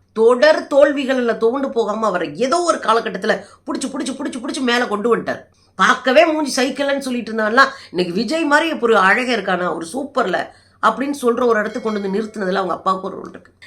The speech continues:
இப்ப எனக்கு என்ன இதுல தோணுச்சு அப்படின்னா, நம்ம குழந்தைகளை தயவு செய்து நீங்க லீட் பண்ணாதீங்க.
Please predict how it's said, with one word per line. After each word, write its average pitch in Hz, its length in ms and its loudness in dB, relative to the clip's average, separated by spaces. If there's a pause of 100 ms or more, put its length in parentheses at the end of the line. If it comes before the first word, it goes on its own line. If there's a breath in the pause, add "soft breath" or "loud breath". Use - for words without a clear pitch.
இப்ப 220 140 -8
எனக்கு 311 340 0
என்ன 330 260 2
இதுல 277 40 0
தோணுச்சு 269 500 0
அப்படின்னா, 175 640 -2 (320 loud breath)
நம்ம 185 200 -2
குழந்தைகளை 240 640 0
தயவு 247 420 -2
செய்து 175 680 -4 (200 loud breath)
நீங்க 233 360 -2
லீட் 285 380 -2
பண்ணாதீங்க. 147 480 -6